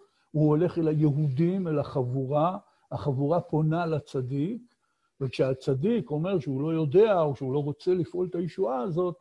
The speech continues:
אז האדם אומר, "היהודים הם בידיי, זה לטובת כלל ישראל." כי אם יישאר בן אדם כמוני, בלתי מוצלח, לא מוציא פירות בכלל ישראל, זה פוגם בכלל ישראל. לכן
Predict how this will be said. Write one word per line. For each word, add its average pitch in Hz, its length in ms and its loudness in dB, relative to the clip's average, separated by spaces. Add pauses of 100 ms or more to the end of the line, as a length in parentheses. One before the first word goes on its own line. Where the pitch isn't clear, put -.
(500)
אז 135 180 -2
האדם 156 400 2
אומר, 180 420 0
"היהודים 165 600 2
הם 190 160 2
בידיי, 196 720 2 (180)
זה 143 180 -2
לטובת 160 680 2
כלל 180 300 2
ישראל." 180 680 2 (680)
כי 147 100 4
אם 151 80 6
יישאר 170 360 2 (240)
בן 156 220 2
אדם 170 320 0
כמוני, 170 580 2
בלתי 180 400 -2
מוצלח, 170 920 -2
לא 160 240 -2
מוציא 170 420 -4
פירות 165 640 0
בכלל 156 480 -2
ישראל, 156 420 -4
זה 151 120 0 (120)
פוגם 160 560 -2
בכלל 151 720 2 (320)
ישראל. 139 540 -4 (640)
לכן 175 440 0